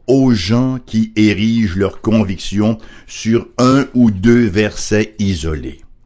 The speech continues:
C'est souvent comme cela que naissent la plupart des sectes et des interprétations fantaisistes. Avant donc de traiter des pour et des contre de ces différentes interprétations,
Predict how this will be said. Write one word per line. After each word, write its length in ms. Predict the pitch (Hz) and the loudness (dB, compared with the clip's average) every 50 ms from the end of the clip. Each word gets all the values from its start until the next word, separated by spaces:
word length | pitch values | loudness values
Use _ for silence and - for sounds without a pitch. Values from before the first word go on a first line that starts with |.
| _ _ - - - - _ | _ _ -20 -20 -20 -20 _
C'est 200 | - - 139 143 | -6 -2 -2 -2
souvent 340 | - - 170 151 170 156 - | 0 0 -2 0 0 -2 -2
comme 220 | - 156 147 143 | -2 -2 -2 -2
cela 360 | - - 131 139 143 147 143 - | -2 -4 -4 -4 -4 -4 -4 -4
que 80 | - 107 | -2 0
naissent 420 | 110 107 113 123 123 117 - - | 2 2 2 2 0 -2 -4 -4
la 100 | 104 95 | -6 -6
plupart 460 | - 104 110 107 110 113 120 113 104 | -4 -4 -4 -2 -2 -2 -2 -2 -4
des 220 | 92 101 101 95 85 | -4 -4 -4 -4 -6
sectes 580 | - - - 113 110 113 117 - - - - - - - - - - - - - | -8 -4 -4 -2 -2 -2 -4 -6 -6 -4 -4 -4 -4 -6 -12 -20 -20 -20 -6 -2
et 300 | 107 113 117 120 - 92 | 2 2 2 2 0 -4
des 400 | 95 90 85 110 104 98 80 95 | -8 -4 0 0 0 0 -2 -4
interprétations 1000 | 107 104 - 95 90 - - 82 85 - - 80 71 - - 87 98 101 107 107 110 - - - | -4 -4 -4 -8 -8 -8 -6 -8 -6 -6 -6 -8 -8 -8 -8 -6 -4 -4 -4 -4 -6 -12 -20 -20
fantaisistes. 920 | - - - 104 104 92 - 82 76 64 - - - - - - - - - - - - - - - - _ _ _ - - - - - - - - _ - - - - - - _ - _ _ - | -20 -10 -6 -4 -4 -4 -4 -6 -10 -10 -12 -16 -20 -20 -20 -20 -20 -20 -20 -20 -20 -20 -20 -20 -20 -20 _ _ _ -20 -20 -20 -20 -20 -20 -20 -20 _ -20 -20 -20 -20 -20 -20 _ -20 _ _ 0
Avant 360 | 131 151 180 208 262 269 262 | 0 0 2 4 4 2 2
donc 400 | 196 147 156 165 190 160 - 147 | 2 2 2 2 2 0 -2 0
de 280 | 135 123 104 95 110 107 | 2 2 2 2 2 2
traiter 420 | - 107 101 107 104 - - - | 2 2 0 0 0 0 -2 -2
des 160 | 98 98 90 82 | -2 -2 -4 -6
pour 640 | - - 120 143 170 185 180 170 160 120 92 - - - | -2 0 0 0 0 -2 -2 -2 -2 -2 -2 -6 -10 -6
et 320 | - 98 101 101 101 95 87 | -4 -2 0 0 0 -2 -2
des 220 | 82 98 95 87 | -2 -4 -4 -2
contre 680 | - 156 143 123 101 82 73 73 - - - 71 69 | 0 0 0 0 -2 -4 -8 -6 -4 -2 -2 -2 -6
de 180 | 67 67 69 71 | -10 -8 -8 -8
ces 200 | - - 87 82 | -8 -6 -8 -8
différentes 600 | 80 87 113 110 - 104 95 92 110 120 107 82 | -6 -4 -6 -4 -2 -4 -2 0 0 0 0 -2
interprétations, 1000 | 78 71 - 78 - - 73 73 - 71 67 - - 208 139 190 233 262 - | -4 -4 -6 -8 -8 -8 -12 -12 -10 -8 -6 -4 -2 0 0 0 0 0 -4